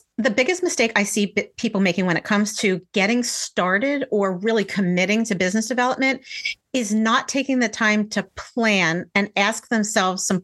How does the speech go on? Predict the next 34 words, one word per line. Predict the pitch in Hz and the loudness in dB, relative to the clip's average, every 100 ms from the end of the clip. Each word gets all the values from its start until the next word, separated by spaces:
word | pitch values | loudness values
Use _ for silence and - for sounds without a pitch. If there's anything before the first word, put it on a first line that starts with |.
| - | 0
pointed | 208 202 185 | 2 2 -2
questions | - 175 - 175 | -2 -2 0 0
in | 165 165 | 2 0
advance. | 160 143 - - _ _ _ - | 2 0 -2 -8 _ _ _ -2
What | 214 233 226 | 0 0 0
winds | 285 339 | 0 0
up | 311 | 0
happening | - 247 247 202 | 0 0 2 0
is | 180 | 0
they | |
go, | 185 175 - | 0 0 0
"Okay, | 226 226 | 0 0
I'm | 202 | 2
gonna | 208 | 0
go | 175 - 233 262 | -2 -2 0 2
out | 254 254 | 2 0
there. | 196 | -2
I'm | 175 | -2
gonna | 185 151 - | -2 -4 0
get | 269 262 | 0 2
myself | 262 254 233 226 | -2 0 -2 0
out | 214 214 | 0 0
there." | 175 - | -2 0
And | 202 | 0
they | 190 | 0
start | - 240 240 262 - - - - | -2 -2 0 0 -4 -14 -6 0
getting | 226 262 | 0 0
involved | 226 208 208 - | -2 0 -2 -2
in | 214 - | -2 -2
what | 214 | -2
I | 208 | 0
call | 226 202 | -2 -4
scattershot | - 196 190 180 170 - | 0 0 0 0 -2 0
marketing. | 170 160 - - | -2 0 -2 -2